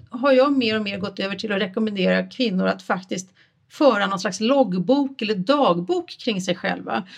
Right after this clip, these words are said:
Och en av de viktigaste frågorna där, det är ju liksom mensmönster, som vi brukar säga som gynekologer.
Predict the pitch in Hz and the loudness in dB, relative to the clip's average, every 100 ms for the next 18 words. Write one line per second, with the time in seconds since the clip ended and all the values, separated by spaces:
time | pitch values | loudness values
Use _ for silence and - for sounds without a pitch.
0 | - _ 254 254 262 269 269 269 294 - | -20 _ 6 6 6 4 2 0 -6 -6
1 | 359 349 320 330 247 190 196 175 170 170 | -4 -4 -6 0 0 0 0 2 2 0
2 | 302 302 208 190 185 - 190 - _ - | 0 2 2 0 0 0 -4 -4 _ 0
3 | 254 294 170 156 - - 220 330 370 339 | 2 4 2 -6 -14 -8 0 0 0 -4
4 | - - 185 127 180 180 - 80 90 92 | -4 -6 -4 -4 -4 -6 -6 -6 -6 -6
5 | 90 92 185 - - 196 - | -4 -6 -8 -8 -4 -6 -6